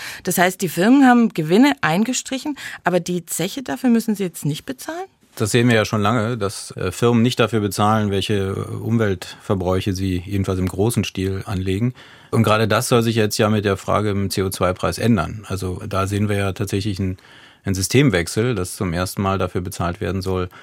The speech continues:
Speaker 2: wer wie die Atmosphäre als, äh, Abfallhalde nutzt. Also insofern, das ist ein großer Schritt und ein richtiger und ein lange überfälliger Schritt. Und ich finde es völlig richtig, wenn die Unternehmen jetzt sagen,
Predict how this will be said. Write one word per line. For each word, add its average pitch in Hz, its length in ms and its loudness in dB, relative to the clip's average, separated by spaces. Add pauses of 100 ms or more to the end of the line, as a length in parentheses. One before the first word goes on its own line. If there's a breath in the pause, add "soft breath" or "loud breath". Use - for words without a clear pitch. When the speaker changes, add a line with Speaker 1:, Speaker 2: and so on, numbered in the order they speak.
(400 loud breath)
Speaker 2:
wer 104 440 2
wie 107 180 4
die 107 140 2
Atmosphäre 98 560 0
als, - 520 -4
äh, 90 60 -6
Abfallhalde 90 600 0
nutzt. 80 360 -4
Also 92 200 -4
insofern, 95 640 0
das 98 160 0
ist 113 80 4
ein 107 80 6
großer 113 340 4
Schritt 160 300 0
und 101 100 0
ein 90 60 -2
richtiger 135 500 2
und 101 180 0
ein 90 80 -2
lange 98 220 0
überfälliger 90 640 0
Schritt. 107 300 -4
Und 92 100 -2
ich 95 100 -4
finde 113 140 4
es 104 80 0
völlig 113 300 0
richtig, 127 340 -2
wenn 104 140 0
die 104 80 2
Unternehmen 101 420 2
jetzt 95 220 -2
sagen, 101 400 2